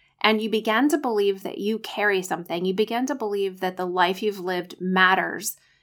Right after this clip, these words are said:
and you, you begin to believe that you carry something of value that someone, anyone, and actually, from my perspective, I can tell you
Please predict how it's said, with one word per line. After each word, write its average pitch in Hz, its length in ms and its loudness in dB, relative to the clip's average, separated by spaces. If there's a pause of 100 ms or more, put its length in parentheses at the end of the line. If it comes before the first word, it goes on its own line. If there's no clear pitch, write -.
(140)
and 196 220 0
you, 196 160 -6
you 214 180 -2
begin 226 380 2
to 262 100 0
believe 196 460 0
that - 200 -6
you 202 260 -4
carry 185 640 -4 (580)
something 240 480 4
of 190 140 -2
value 180 880 0 (160)
that 185 340 4 (180)
someone, 247 920 4 (160)
anyone, 220 720 2 (720)
and 226 160 6
actually, 202 720 2
from 185 360 -2 (140)
my 185 160 0
perspective, 185 540 -4
I 175 80 0
can 175 180 -8
tell 185 220 -4
you 170 400 -8